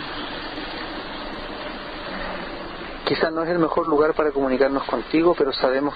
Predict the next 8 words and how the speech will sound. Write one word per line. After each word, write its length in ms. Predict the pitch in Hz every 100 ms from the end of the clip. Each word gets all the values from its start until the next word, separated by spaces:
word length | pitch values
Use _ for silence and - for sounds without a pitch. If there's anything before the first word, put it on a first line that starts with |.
| -
que 80 |
aquí 400 | 117 - 147 165 185 - - - - - - - - -
estuviste 480 | - - 139 143 143
en 60 |
un 80 | 131
momento 380 | 127 135 131 131
de 120 | 120
reflexión 600 | 117 - 123 - - 160